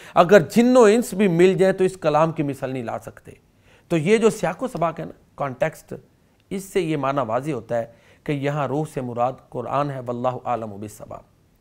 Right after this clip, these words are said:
तो सहाबाए किराम ने रूह के बारे में पूछा,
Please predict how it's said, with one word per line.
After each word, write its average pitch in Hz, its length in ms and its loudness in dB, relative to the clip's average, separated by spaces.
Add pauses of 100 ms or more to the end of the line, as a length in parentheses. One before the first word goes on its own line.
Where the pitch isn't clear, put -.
(320)
तो 151 80 0
सहाबाए 156 400 4
किराम 147 320 0
ने 160 220 -10 (600)
रूह 180 160 2
के 190 140 -2
बारे 127 260 0
में 113 160 -10
पूछा, 175 360 -4